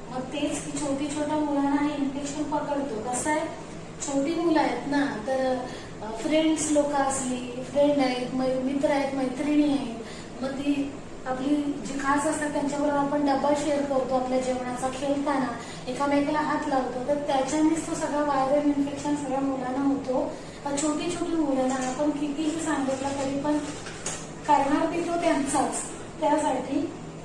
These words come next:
त्याच्यामुळे शाळेतून मग सर्क्युलर आला होता की मुलांना जर बरं नसेल तर प्लीज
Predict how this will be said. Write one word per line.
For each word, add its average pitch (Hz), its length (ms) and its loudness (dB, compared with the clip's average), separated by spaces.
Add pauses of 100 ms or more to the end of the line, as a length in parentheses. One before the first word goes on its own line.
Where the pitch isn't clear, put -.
(1600)
त्याच्यामुळे 294 480 0
शाळेतून 294 480 2
मग 339 160 2
सर्क्युलर 320 500 4
आला 285 300 6
होता 285 440 4
की 320 120 -2
मुलांना 294 560 4
जर 311 240 4
बरं 277 420 2
नसेल 294 400 0
तर 302 100 2
प्लीज - 600 -2